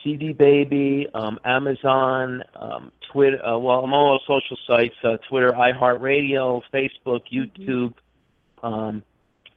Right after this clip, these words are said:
Speaker 1: pretty much all the sites. And to buy the C D, um, you go to my website, paul gargiulo dot com, and there's all the links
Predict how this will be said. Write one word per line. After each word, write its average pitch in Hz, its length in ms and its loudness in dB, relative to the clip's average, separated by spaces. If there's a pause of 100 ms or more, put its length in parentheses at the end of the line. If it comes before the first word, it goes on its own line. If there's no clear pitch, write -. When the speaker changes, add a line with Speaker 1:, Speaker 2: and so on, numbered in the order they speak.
(280)
Speaker 1:
pretty 160 240 -6
much 143 240 0 (560)
all 131 220 0
the 117 100 -6 (100)
sites. 123 360 0
And 117 140 -8
to 127 60 -10
buy 123 240 2
the 127 120 -2 (100)
C 120 160 -4
D, 117 420 -2
um, 110 300 -6 (380)
you 127 100 -4
go 135 140 4
to 131 80 2
my 120 120 4
website, 117 680 2
paul 120 200 0
gargiulo 113 480 -2
dot 107 320 -2
com, 113 440 0
and 95 160 -10
there's 110 140 -8
all 113 140 -2
the 110 80 -4
links 113 340 -6